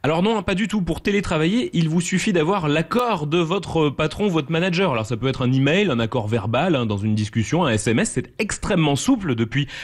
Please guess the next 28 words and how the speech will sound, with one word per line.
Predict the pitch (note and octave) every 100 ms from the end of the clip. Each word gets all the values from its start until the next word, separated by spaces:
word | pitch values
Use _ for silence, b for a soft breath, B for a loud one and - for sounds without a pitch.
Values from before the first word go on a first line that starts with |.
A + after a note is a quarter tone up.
| B
euh, | G#2+
les | A#2 B2+
ordonnances | C3+ B2+ C#3
de | A#2
deux | A#2
mille | A#2 G#2+
dix-sept. | A#2 G#3 A3+ B B B
Mais | A#2
c'est | B2 D3
vrai | G3+
que | -
ça | C#3+ A#2
peut | A#3+
aussi | C#4 G3+ G#3
passer | C#3 A2+ -
par | A#2 G#2
un | G#2 G2
accord | A2 C3 A#2 G2
d'entreprise | F#2 F#2+ - F2+ F#3+ D#3+
en |
bonne | G2+ G2+
et | F#2+
due | F#2
forme | F3 A3+ D3+
ou | F#2+
par | F2+
une | F#2+ F#2
charte | - -